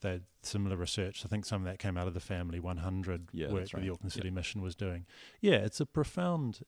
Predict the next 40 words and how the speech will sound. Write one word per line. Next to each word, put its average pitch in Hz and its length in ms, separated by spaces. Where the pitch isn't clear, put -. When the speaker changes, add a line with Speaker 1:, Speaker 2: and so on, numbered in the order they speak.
Speaker 1:
indictment. 95 540
I - 20
mean, 110 140
how 127 180
can 113 160
it 107 140
be 98 220
that 87 260
effectively 98 360
loan 98 280
sharks - 640
are - 60
treating 92 400
you 90 120
better 92 300
than, 95 380
than 92 220
the 92 60
state 98 440
is? 87 260
I 123 60
mean, 85 220
on 95 180
one 92 100
level, 87 220
there's 85 160
an 87 40
obvious 82 320
answer, 110 320
because 113 260
they 127 60
want 127 200
your 131 80
business. - 320
They 147 60
want 127 180
your 123 100
business, 120 460
you 120 160
know. 87 180